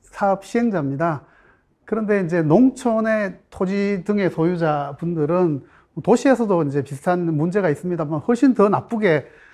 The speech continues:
어, 이렇게 개발 사업에 대해서 기본적인 이해가 좀 약한 뿐만 아니라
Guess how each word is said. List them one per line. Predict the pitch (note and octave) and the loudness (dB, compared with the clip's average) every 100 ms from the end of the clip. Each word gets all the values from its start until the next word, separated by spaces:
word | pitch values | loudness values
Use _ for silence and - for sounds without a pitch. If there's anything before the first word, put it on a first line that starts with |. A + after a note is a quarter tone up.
| - - - | -20 -20 -14
어, | C#3+ C#3+ C#3+ | -12 -10 -12
이렇게 | D#3+ - D3+ - | -10 -6 -6 -6
개발 | C#3 C3 D3 | -2 0 2
사업에 | G3 F#3+ F#3 E3 | 4 4 4 2
대해서 | D3 C#3+ D3 | 0 -4 -6
기본적인 | B2+ F3+ A#3 A3 F#3+ | 0 2 4 0 0
이해가 | F#3 F#3 E3+ C#3+ C#3 | 0 0 0 -2 -6
좀 | - C3 | -10 -6
약한 | C#3+ - E3+ E3 | -6 -2 -2 -2
뿐만 | E3+ E3+ E3 | -2 -2 0
아니라 | C#3+ E3+ D#3 F#3 | 0 2 2 0